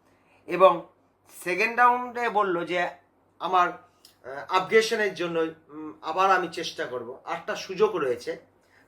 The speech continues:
তখন তারা থার্ড রাউন্ডে চলে আসলো। এইটার সঙ্গেই, উম, বাইশ সালের সঙ্গে পার্থক্য। যারা সিট নিয়ে নিয়েছ,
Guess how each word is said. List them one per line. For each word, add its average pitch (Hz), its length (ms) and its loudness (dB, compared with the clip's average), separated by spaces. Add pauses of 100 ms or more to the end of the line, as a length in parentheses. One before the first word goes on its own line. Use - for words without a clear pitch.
তখন 208 300 -2
তারা - 400 2 (260)
থার্ড 143 280 -2
রাউন্ডে 156 240 2
চলে 135 220 -6
আসলো। - 280 -12 (360)
এইটার 220 320 0
সঙ্গেই, 220 680 -4
উম, 139 480 -14
বাইশ 185 320 0
সালের 190 180 -2
সঙ্গে 170 280 -6
পার্থক্য। 123 680 -10 (100)
যারা 190 320 2
সিট 202 360 -8 (1040)
নিয়ে 143 360 0
নিয়েছ, 226 300 0